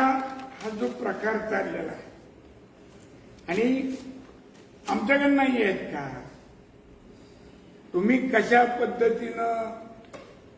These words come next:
मार्केट यार्डात कारभार केलाय सगळ्या बारशीला माहिती आहे. खाजगी बाजार समितीमध्ये कांदा अनुदानाचं काय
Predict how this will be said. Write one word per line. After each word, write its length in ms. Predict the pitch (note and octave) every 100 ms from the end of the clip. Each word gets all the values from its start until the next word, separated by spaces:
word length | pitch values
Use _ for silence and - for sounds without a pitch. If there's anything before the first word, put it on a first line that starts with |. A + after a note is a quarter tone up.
| - -
मार्केट 460 | F#3+ G#3 F#3+ A3 A3
यार्डात 480 | A3+ G#3 G#3 G3
कारभार 400 | - F3 F3 F#3 F3+
केलाय 420 | F3+ D#3+ D3 - - -
सगळ्या 220 | G3+ B3
बारशीला 500 | B3 A#3+ G#3 A#3+ C4
माहिती 400 | C4 A3 - -
आहे. 80 | - - - - - - - - - - - - - - - -
खाजगी 380 | F3+ F#3 G#3 B3
बाजार 440 | A#3+ A3+ A#3 A#3+ A3+ G#3 - - -
समितीमध्ये 840 | A3 A3 G#3+ A3+ A3 G#3+ G#3 G#3+
कांदा 420 | G3+ G#3+ G3+ G#3+ A3
अनुदानाचं 680 | G#3+ G#3+ G#3+ G#3 G#3 G3+ G3+ -
काय 180 | G#3